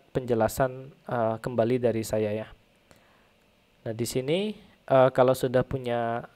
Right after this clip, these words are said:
repositorinya, kita buka file, kita Ctrl P, lalu app service provider, kita daftarkan di sini agar,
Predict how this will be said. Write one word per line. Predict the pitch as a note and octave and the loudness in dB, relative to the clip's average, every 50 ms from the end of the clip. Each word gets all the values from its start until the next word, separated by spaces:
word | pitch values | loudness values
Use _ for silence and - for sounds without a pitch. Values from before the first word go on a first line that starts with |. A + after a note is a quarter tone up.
| - - - - | -20 -20 -16 0
repositorinya, | - C#3+ - - C3 - - - - C3+ D#3 G3+ F#3+ D3 A#2 G#2+ G#2+ A#2 C#3 - _ - - - - - _ _ _ | 0 0 2 2 0 -2 -2 0 0 0 0 0 -2 -4 -4 -4 -4 -4 -8 -12 _ -20 -20 -20 -20 -20 _ _ _
kita | - C3 B2+ - F#3 F3 D#3+ D3+ F#3 - _ | -4 -4 2 6 6 6 6 4 -4 -12 _
buka | - C#3 C3+ C3 - - D3+ D3+ - - - _ - - | -6 -4 -4 -4 0 2 2 2 2 0 -8 _ -20 -16
file, | - - B2 B2 B2 D3 F3 F3+ F3+ - - | 2 4 6 6 6 6 4 0 -4 -10 -6
kita | - B2+ - B2+ A#2+ | -6 -2 0 0 0
Ctrl | - C3 B2 B2 A#2+ - C3+ B2+ A#2+ A#2+ | 0 -2 -2 -2 -4 -2 0 2 2 2
P, | - - C3 D3+ E3 - - - | 2 2 2 2 2 0 -2 -2
lalu | C3 B2+ C#3 C#3 - - | 0 0 0 -2 -2 -2
app | C#3 D3 - - - | 0 0 0 -2 -8
service | - - C3 B2 - - - F3 E3 - | -6 -4 -4 -4 -4 -6 -6 -6 -6 -6
provider, | - - - B2+ - - B2 A2+ G#2+ A2 C3 E3 F3+ - - _ _ _ - - - - - _ _ _ - | -8 -4 -4 -4 0 0 0 0 2 2 0 0 0 -2 -6 _ _ _ -20 -20 -20 -20 -20 _ _ _ -6
kita | - C#3+ F3 E3+ D#3 | 0 2 2 2 4
daftarkan | D3+ C#3+ - - F3+ F3 E3 - C#3+ B2+ A#2 - - - - - - - - - | 2 0 4 4 2 2 4 2 0 0 0 -4 -12 -20 -20 -20 -20 -20 -20 -20
di | - C3 C3 B2 | -8 -4 -4 -4
sini | A#2 - D#3 D3 C3+ A#2+ A2 G#2+ B2+ - _ _ - - _ _ _ | -2 -2 -4 -4 -4 -4 -6 -6 -10 -14 _ _ -20 -20 _ _ _
agar, | - B2+ A#2+ A#2 A#2+ C#3+ D3 E3 F3 F3+ F#3 F#3 - | -2 -2 -2 0 4 6 6 6 6 4 0 -8 -12